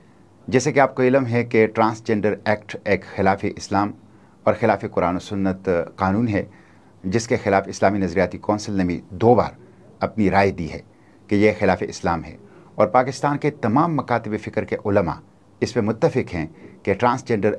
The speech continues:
एक्ट खिलाफ इस्लाम और खिलाफ कुरान और सुन्नत है। ये आप लोगों की जदोजहद है कि आज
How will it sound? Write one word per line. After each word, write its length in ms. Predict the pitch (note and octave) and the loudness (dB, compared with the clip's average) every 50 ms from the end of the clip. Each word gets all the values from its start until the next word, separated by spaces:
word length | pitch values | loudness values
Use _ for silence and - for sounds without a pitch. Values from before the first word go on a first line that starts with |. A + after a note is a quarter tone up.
| - | 0
एक्ट 300 | G2+ G2+ G2 - - - - _ _ _ - - - - | 0 0 -2 -2 -12 -18 -18 _ _ _ -20 -20 -10 -2
खिलाफ 260 | - G2+ G2 G2 F#2+ | 0 2 2 2 0
इस्लाम 480 | G#2+ - - - - G2+ G2 G2+ G2+ G2 - - | -2 -8 -8 -6 -2 0 0 0 -2 -4 -4 -2
और 140 | F#2+ F2+ - | -2 -2 0
खिलाफ 280 | - F2+ F2 E2+ - | 0 0 0 0 -2
कुरान 240 | G2 - D#2+ E2 D#2+ | -6 -4 -2 -2 -2
और 60 | D#2 | -4
सुन्नत 320 | - - E2 D2+ D2 D2 - | -6 -8 -8 -8 -10 -10 -14
है। 80 | - - - - - - - - - - - - - | -18 -20 -20 -20 -20 -20 -20 -20 -20 -20 -20 -12 -6
ये 260 | G2+ G2 B2+ D3 C#3 - | 2 4 4 4 6 6
आप 220 | A#2 A#2+ B2 A#2+ | 2 2 2 4
लोगों 220 | A#2+ A#2+ A#2 B2 A#2 | 2 4 4 2 0
की 120 | A2+ A2+ | 0 -2
जदोजहद 440 | F2+ G2+ F#2 G2+ F#2+ B2 B2+ B2+ G#2+ | -2 0 0 0 2 2 4 4 2
है 160 | E2+ E2 - - - - - - - _ _ | 2 0 -2 -4 -6 -18 -20 -20 -20 _ _
कि 220 | - - G#2+ - - - | 0 0 0 0 2 2
आज 360 | - A2 A#2+ A#2+ A#2+ G#2+ F#2 | 4 6 6 6 4 2 0